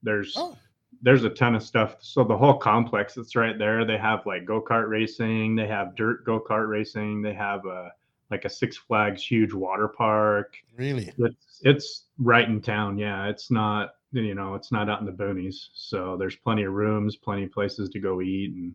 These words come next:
Speaker 1: hang out.
Speaker 2: Sweet, sweet. I think that's, uh, that's great, because it's great to have it. Uh, you know, I, I really enjoyed the Nationals in Pennsylvania. Awesome, awesome, uh, facility, but it was really out in the middle of nowhere. Like,
Speaker 1: Yeah.
Speaker 2: it was, like, eight o'clock.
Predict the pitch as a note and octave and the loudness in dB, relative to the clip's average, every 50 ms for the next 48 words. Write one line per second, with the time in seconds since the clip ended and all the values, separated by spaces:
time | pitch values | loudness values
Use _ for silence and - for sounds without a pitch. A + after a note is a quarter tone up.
0 | _ - G#2 G2 F#2 F#2 F2+ F2 F2+ G2 - - _ _ _ _ _ _ _ _ | _ -12 -10 -8 -8 -8 -8 -8 -8 -10 -10 -12 _ _ _ _ _ _ _ _
1 | _ - - - E3 G3+ A3+ G3+ - - - E3 D3+ C3 - - - - - - | _ -10 -4 0 2 2 2 2 -2 -4 -2 -2 -2 -2 -4 -8 -16 -16 -16 -16
2 | - - - - - _ - E3+ E3 G#3 A3 F#3+ G3+ G3+ G3 - F#3+ E3 D#3 D3 | -16 -18 -20 -20 -8 _ 0 4 4 4 4 4 4 2 4 4 6 6 8 8
3 | C3 B2 A2 G#2 - G#2 C#3+ E3+ E3+ - E3 G#3 A3+ - - - C#3+ - D3 C3+ | 6 4 2 0 -2 2 2 2 4 6 6 6 6 6 4 2 0 4 4 4
4 | B2+ B2 B2+ A#2+ B2 B2+ D3 D#3 D3 - D#3 D3+ D3 C3+ C3+ C3 - - - - | 4 4 0 0 2 4 4 4 4 4 4 6 6 4 2 -2 -6 -10 -20 -20
5 | _ - A2+ - - - C3 - D#3+ D#3+ D3+ C#3 C3+ - - D3+ - B2 D#3 D#3+ | _ -18 -18 -14 -10 -10 -2 2 4 6 6 6 4 4 4 2 4 4 4 6
6 | D3 E3 F#3 G3+ F#3+ F#3 F3 E3 D3 D#3 D#3+ D#3 C#3+ C#3 C3 B2+ B2+ C#3+ C3+ - | 8 8 8 8 8 6 6 6 6 4 4 4 2 2 2 4 4 2 2 0
7 | D3 C#3 A#2+ B2+ A#2+ A2+ C#3 C3+ B2 C3+ B2 A#2 B2 C3 C3 C3+ C3 B2+ - - | -2 -2 0 0 0 2 2 2 2 2 2 2 2 2 2 2 0 0 2 6
8 | C3+ D3 C#3+ - - C3+ B2+ B2 B2 - - - - D3 C#3 D#3+ E3 - - C3 | 6 6 6 6 4 2 2 2 0 -2 -8 -6 0 4 4 4 4 4 2 2
9 | A#2+ A2+ G#2 G2+ - - - A2 A2 G#2+ G2 F#2 F#2 - B2 - - C#3 C#3 D3 | 2 0 -2 -4 -6 -8 -6 -4 -2 -2 -2 -4 -4 -4 -4 0 0 2 2 2
10 | C#3+ - D#3 F3 E3+ E3+ - _ _ _ _ _ _ - C#3+ C3+ C3 C3 B2+ B2+ | 0 0 0 -2 -2 -4 -8 _ _ _ _ _ _ 0 2 4 6 6 4 4
11 | B2+ A2 A#2 C3 C#3 C3 B2 A#2 A#2 G#2+ A#2 A2+ G#2+ A#2 - A#2+ B2 A2+ A2 A2 | 2 2 2 2 2 4 2 2 2 2 2 0 0 -2 -4 -4 -2 -2 -2 -2
12 | A#2 A#2 A2+ G#2+ A2 G2+ A2 A2+ G#2+ G#2+ G#2 F#2 F2 F2+ - - - - D3 D3 | 0 0 0 -2 -2 -2 -2 -4 -4 -4 -4 -6 -8 -10 -12 -8 -2 2 4 4
13 | B2+ - - - - - F#2+ F#2+ F2 - - F2+ - - D#3+ E3 E3 C#3+ C#3+ D3 | 4 2 -2 -14 -18 -14 -12 -12 -12 -12 -12 -8 -2 2 4 4 6 6 6 6
14 | C#3+ - - D#3+ D#3 D#3+ D#3 - E3 D#3+ E3 - - | 6 6 4 2 4 2 2 4 4 4 4 2 -2